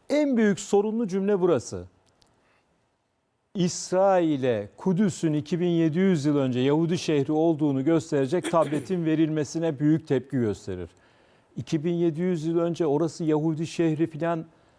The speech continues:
yani bir tabletle kanıtlanabilecek bir şey değil bu. İslamcılar böyle mantıksız bir tepki göstermezler. Yani bizim müzemizdeki bir eseri oraya niye veriyorsun diye tepki gösterirler, gösterseler.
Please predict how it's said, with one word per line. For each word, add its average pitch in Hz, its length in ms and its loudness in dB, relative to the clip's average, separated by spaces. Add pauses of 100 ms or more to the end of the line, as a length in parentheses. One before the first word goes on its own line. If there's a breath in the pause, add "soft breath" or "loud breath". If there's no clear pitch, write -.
(220 soft breath)
yani 139 220 -2
bir 156 100 0
tabletle 151 640 -2
kanıtlanabilecek 156 1040 -2
bir 151 60 -6
şey 170 260 2
değil 202 280 -4
bu. 170 140 2
İslamcılar 151 720 -4
böyle 156 180 0
mantıksız 147 640 -4
bir 139 80 -12
tepki 147 340 -4
göstermezler. 165 840 -2 (520 soft breath)
Yani 156 120 -8 (140)
bizim 170 320 -2 (200)
müzemizdeki 170 800 -2
bir 175 120 0
eseri 170 300 -2
oraya 175 320 0
niye 190 220 2
veriyorsun 156 580 2
diye 131 160 0
tepki 120 320 -4
gösterirler, 113 680 -2 (140)
gösterseler. 120 880 -4